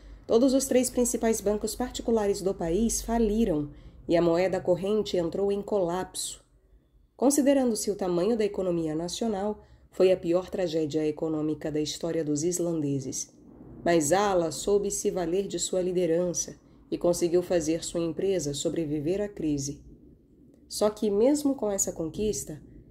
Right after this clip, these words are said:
ela não se sentia preparada para ser presidente. Sua experiência política era nula. Ela nunca havia atuado no governo nem em qualquer tipo de serviço público. Aquela não era a primeira vez que ela se sentia uma impostora.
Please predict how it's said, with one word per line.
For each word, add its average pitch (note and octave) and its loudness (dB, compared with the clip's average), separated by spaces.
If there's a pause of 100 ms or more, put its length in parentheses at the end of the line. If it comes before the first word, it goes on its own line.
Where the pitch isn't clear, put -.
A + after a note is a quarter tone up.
(120)
ela F3 6
não E3+ 2
se B3+ -4
sentia C4+ 2
preparada F#3 -2
para E3+ -2
ser F3 -4
presidente. D#3+ -4 (640)
Sua F#3 4
experiência F#3 2
política F3 -2
era G#3 2
nula. F3+ 0 (460)
Ela G3 4
nunca D#4 4
havia A#3 2
atuado G3+ -2
no G3+ -2
governo F3 0
nem G#3 2
em C#4 4
qualquer C4 -2
tipo A#3+ -4
de A#3+ -6
serviço A#3 -2
público. F#3+ -4 (1400)
Aquela F3+ 2
não A3+ 2
era B3 2
a A#3+ -2
primeira A#3+ 2
vez A3+ 4
que A#3 0
ela G#3+ 0
se G#3+ -4
sentia G#3 2
uma G#3+ 0
impostora. G#3 0